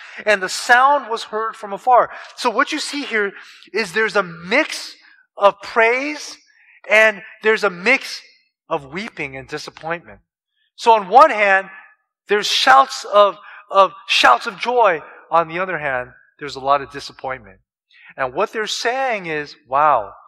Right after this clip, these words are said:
we're thankful that we have a temple, but this is not glorious like Solomon's temple." So naturally, many of the Israelites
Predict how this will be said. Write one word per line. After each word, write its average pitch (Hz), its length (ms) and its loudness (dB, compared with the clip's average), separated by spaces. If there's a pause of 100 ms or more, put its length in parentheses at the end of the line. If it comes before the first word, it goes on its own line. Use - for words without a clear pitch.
(520)
we're 139 140 -2
thankful 175 640 -6
that 139 280 -8
we 156 100 -12
have 165 180 -2
a 139 40 -16
temple, 190 420 -6
but 135 140 -14
this 196 220 -14
is 147 140 -20
not 135 440 -2 (560)
glorious 139 760 -6 (300)
like 135 180 -2
Solomon's 131 680 -6 (360)
temple." 120 460 -12 (260)
So - 180 -6
naturally, 165 920 0 (300)
many 233 460 2
of 294 100 -2
the 214 140 2
Israelites 170 640 -2